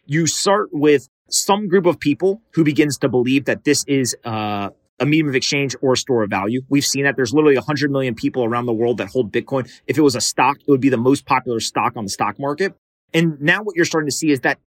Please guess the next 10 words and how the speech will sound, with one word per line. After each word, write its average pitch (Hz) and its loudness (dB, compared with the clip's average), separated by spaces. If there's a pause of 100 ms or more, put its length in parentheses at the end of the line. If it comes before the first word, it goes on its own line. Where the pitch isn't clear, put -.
(180)
is 127 0 (360)
kind 165 0
of 127 -2
making 165 0
its 139 -2
way 147 2
up - -6
the 135 -4
food 190 -4
chain. - -8